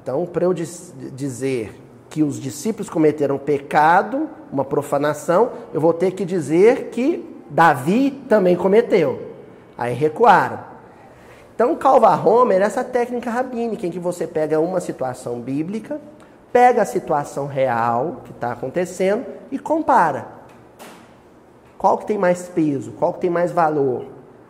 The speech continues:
Qual que tem mais intensidade? Essa é a técnica de Jesus. Hoje ele vai fazer o Kal Vachomer de novo, porque ele vai remeter a uma outra situação. Vamos ver qual que é? Ó, Mateus capítulo doze, versículo cinco.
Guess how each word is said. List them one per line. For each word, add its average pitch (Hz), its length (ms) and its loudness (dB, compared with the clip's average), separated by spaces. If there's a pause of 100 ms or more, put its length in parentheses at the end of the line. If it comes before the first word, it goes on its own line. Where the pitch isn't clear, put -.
(560)
Qual 160 180 -2
que 170 100 -16
tem 175 200 -2
mais 160 500 0
intensidade? 156 1040 -2 (580)
Essa 214 300 -2
é 220 60 0
a 226 40 -4
técnica 185 460 -6
de 170 60 -8
Jesus. 156 440 -10 (120)
Hoje 226 420 8
ele 202 140 -2
vai 196 160 0
fazer 214 260 0
o 208 60 0
Kal 208 260 0
Vachomer 196 500 0
de 190 140 -6
novo, 196 540 0 (320)
porque - 160 -8
ele 151 80 -2
vai 165 160 0
remeter 175 400 0
a 185 40 2
uma 196 200 4
outra 247 500 6
situação. 226 760 -4 (280)
Vamos 160 160 4
ver 135 140 -2
qual 117 120 -4
que - 140 2
é? - 440 4 (180)
Ó, 147 380 6 (1080)
Mateus 190 580 4
capítulo 214 460 -4
doze, 190 480 6
versículo 220 540 0
cinco. 156 500 0